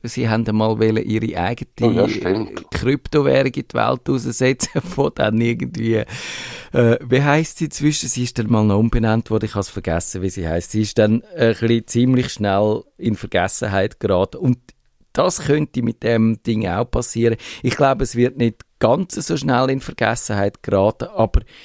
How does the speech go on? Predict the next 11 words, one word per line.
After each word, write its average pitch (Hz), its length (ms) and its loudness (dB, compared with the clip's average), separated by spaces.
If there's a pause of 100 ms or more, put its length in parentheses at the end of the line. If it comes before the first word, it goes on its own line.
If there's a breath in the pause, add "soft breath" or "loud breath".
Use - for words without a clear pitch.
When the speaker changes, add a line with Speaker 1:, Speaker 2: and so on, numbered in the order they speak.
(460 loud breath)
Speaker 1:
ich 160 280 0
glaube 117 380 4
nicht, 107 260 -4
dass 104 220 -4
die 104 320 0
Vision 98 440 0
in 101 80 -4
fünf 92 400 0
Jahren 92 280 2
realisiert 90 800 0
ist. 95 200 -4